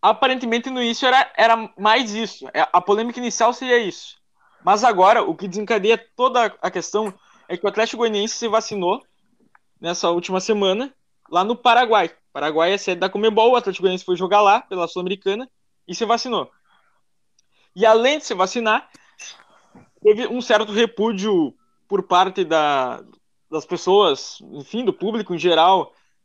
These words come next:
é, entre as mídias sociais e em veículos de comunicação, e uma resposta, assim, do Atlético Goianiense com um tom meio de deboche pra isso. E aí já,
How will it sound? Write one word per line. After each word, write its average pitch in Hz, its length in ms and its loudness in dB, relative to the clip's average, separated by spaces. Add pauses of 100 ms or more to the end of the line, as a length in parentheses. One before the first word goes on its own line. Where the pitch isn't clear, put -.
é, 147 440 -4
entre 160 280 -6
as 165 120 -2
mídias 175 260 -2
sociais 196 840 0
e 147 60 -12
em 147 140 -12
veículos 170 340 -2
de 180 60 -2
comunicação, 190 680 -6 (1080)
e 208 80 -6
uma 247 160 2
resposta, 247 680 2
assim, 240 120 -8
do 240 60 0
Atlético 233 300 -2
Goianiense 226 240 -4
com 247 140 -8
um 233 60 -8
tom 226 180 -2
meio 233 180 -2
de 233 120 -2
deboche 214 500 2
pra 135 120 -6
isso. - 380 -12
E 151 100 -4
aí 180 280 2
já, 214 200 0